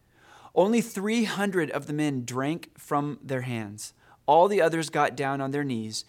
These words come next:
and drank with their mouths in the stream. The Lord told Gideon, "With these three hundred men, I will rescue you and give you victory over the Midianites.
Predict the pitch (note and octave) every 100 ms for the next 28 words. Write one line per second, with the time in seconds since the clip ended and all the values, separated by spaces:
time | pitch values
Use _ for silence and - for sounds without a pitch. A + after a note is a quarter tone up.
0 | - - - C3 C3 C#3 D#3 E3+ E3 E3+
1 | D3+ A#2+ A#2+ - B2 A#2 - - A2+ A2
2 | G#2 _ _ _ _ _ _ _ _ _
3 | - C#3 D#3 E3 E3+ E3+ C#3+ C#3+ B2 A#2
4 | A2+ _ _ B2+ A#2+ E3 F#3+ G3+ - G#3
5 | G3+ F#3 F#3 E3 F3 D3 A#2+ A#2+ - D3+
6 | E3+ D3 C#3 D#3+ E3+ - C3+ A#2+ G#2+ G#2+
7 | _ C3+ C3 E3 D#3+ E3+ C#3+ E3 E3 E3
8 | D3 C#3+ D3 C#3 C3 B2+ A#2+ G#2+ A2+ -